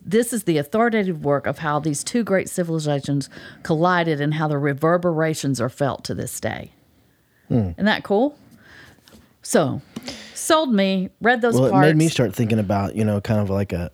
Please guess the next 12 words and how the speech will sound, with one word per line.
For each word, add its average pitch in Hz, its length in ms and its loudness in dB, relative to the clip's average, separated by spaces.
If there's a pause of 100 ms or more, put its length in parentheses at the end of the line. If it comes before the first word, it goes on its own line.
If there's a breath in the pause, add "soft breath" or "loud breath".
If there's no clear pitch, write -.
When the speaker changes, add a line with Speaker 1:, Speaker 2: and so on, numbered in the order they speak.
(140)
Speaker 2:
somebody 95 580 -2
making 98 460 0
a 85 240 -4 (640 loud breath)
historical 123 640 0
fiction, 104 800 -2
um, 90 800 -4 (480)
story 113 580 0
around 95 520 0
that. 92 600 -4 (340)
You 113 60 -2
know, - 40 0
like, 101 140 -2